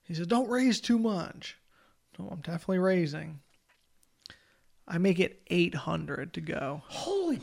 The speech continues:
Speaker 2: crap. <laughs> He made it.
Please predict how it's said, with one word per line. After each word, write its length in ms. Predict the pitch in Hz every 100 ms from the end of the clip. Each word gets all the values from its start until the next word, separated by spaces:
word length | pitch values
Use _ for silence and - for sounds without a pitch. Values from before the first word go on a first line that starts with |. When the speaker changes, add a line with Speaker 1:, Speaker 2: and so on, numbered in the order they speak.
| -
Speaker 2:
crap. 1000 | - - 156 175 277 302 - 98 - - - _ _ _ _ - - - _ -
<laughs> 80 | 247 - - _ - _ _ _ _ _ _ _ _
He 220 | - 220
made 220 | 247 220
it. 160 | 143